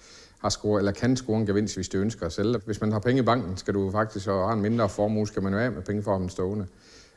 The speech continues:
Og det kan vi i hvert fald mærke, at det, det er med til at øge salget hos os, at, øh, folk, de, de, de køber noget, og så kan de have glæden af at gå og kigge på det i garagen. Vi sælger jo mange biler, som folk ikke ser, fordi at de, de køber på tillid og, og kan se, at vi, vi driver en, øh, seriøs butik.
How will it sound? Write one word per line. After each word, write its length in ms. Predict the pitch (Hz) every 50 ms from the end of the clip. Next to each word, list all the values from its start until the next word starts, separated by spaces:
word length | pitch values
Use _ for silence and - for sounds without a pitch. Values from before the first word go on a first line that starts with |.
| _ _ -
Og 180 | - 95 95
det 180 | 95 131 127 127
kan 80 | - 120
vi 60 | 113
i 40 | 113
hvert 160 | 107 107 101
fald 140 | - 107 104
mærke, 360 | 101 101 95 107 123 - 90
at 180 | 85 - -
det, 460 | - 101 104 104 101 92 90 92 92 -
det 80 | 110
er 40 | 110
med 140 | 110 113 120
til 160 | - - 113
at 240 | 101 95 87 87 85 90 -
øge 160 | 90 104 110
salget 360 | 110 - - 113 107 98 90 87
hos 200 | 98 90 - -
os, 360 | 104 117 123 - - - - -
at, 180 | 107 98 - -
øh, 280 | 85 85 82 85 90
folk, 300 | 87 - 110 107 98 -
de, 120 | - 101 95
de, 160 | - - 104
de 200 | - - - 110
køber 360 | - - 139 139 120 - 92
noget, 280 | 92 95 101 107 113 107
og 80 | 92
så 120 | 90 107 101 107 107 - -
kan 80 | 107
de 80 | 98 95
have 120 | 104 110
glæden 260 | 107 110 110 117 120
af 80 | 120 104
at 60 | 92
gå 80 | 95 95
og 80 | 95
kigge 200 | 95 - 131 127 -
på 80 | - 104
det 120 | 101 101
i 40 | 98
garagen. 560 | 98 95 90 92 104 117 - - 92 95 92 92 - _ _ - - - _ -
Vi 60 | 123
sælger 220 | - - 143 131
jo 60 | 113
mange 240 | 104 107 113 139 143
biler, 220 | 123 135 131 113 -
som 180 | - 101 98
folk 180 | - 117 120 113
ikke 160 | 107 107 -
ser, 260 | - 135 131 110 87
fordi 280 | 87 - - 104 98 101
at 80 | 98 101 - -
de, 180 | 101 98 95 98 98
de 60 | 104
køber 320 | 101 - 127 120 107 90
på 120 | 90 - 101
tillid 440 | - - 117 120 123 117 104 95
og, 200 | 90 87 92 82
og 100 | 64 98
kan 120 | 104 - -
se, 140 | - 113 107
at 120 | 95 95
vi, 220 | 95 92 92 92
vi 160 | 95 98 101 95
driver 300 | 101 107 110 113 110 101
en, 320 | 92 90 85 85 95 95
øh, 60 | 92 95
seriøs 340 | - - 104 110 107 95
butik. 400 | - - 95 - - 110 - -